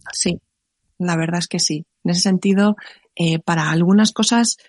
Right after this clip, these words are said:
sí que es cierto que he visto que hay un, tiene un respeto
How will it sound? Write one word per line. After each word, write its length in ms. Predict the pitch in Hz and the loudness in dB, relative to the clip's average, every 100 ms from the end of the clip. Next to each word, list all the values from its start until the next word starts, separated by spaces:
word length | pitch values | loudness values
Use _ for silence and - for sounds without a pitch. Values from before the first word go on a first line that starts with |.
| _ - | _ -4
sí 200 | - 202 | -2 0
que 100 | 214 | -2
es 60 | - | 0
cierto 340 | 214 208 226 | 0 0 0
que 120 | 208 | 2
he 40 | 190 | 2
visto 300 | 196 - 214 | 0 -2 0
que 120 | 196 | 2
hay 160 | 190 | 4
un, 380 | 208 202 185 180 - 180 | 4 4 4 0 -4 -6
tiene 240 | - 190 208 | -2 2 6
un 420 | 208 180 180 175 | 4 2 -2 -2
respeto 760 | 180 - - 202 202 190 190 | -2 -4 -2 -2 0 0 0